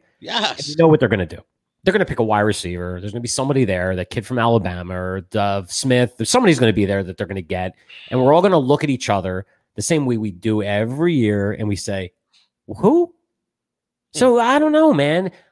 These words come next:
Speaker 2: I, I hate to say like, I just hate to sound like this, but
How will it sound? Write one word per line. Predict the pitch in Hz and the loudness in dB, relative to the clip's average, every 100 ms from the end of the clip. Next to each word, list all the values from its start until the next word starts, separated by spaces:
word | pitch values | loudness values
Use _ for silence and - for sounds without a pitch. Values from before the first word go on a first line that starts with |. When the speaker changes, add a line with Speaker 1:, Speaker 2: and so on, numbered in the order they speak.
| - | 0
Speaker 2:
I, | 240 | 2
I | 226 | 2
hate | 277 311 | 2 0
to | 185 | -4
say | - 202 | -2 0
like, | 214 147 135 | 2 0 0
I | 165 | -2
just | 208 208 | -2 -4
hate | 269 180 | -4 -6
to | |
sound | - 156 190 165 | -6 -4 -2 -2
like | 98 92 | -6 -6
this, | 101 - | -8 -4
but | 120 | -6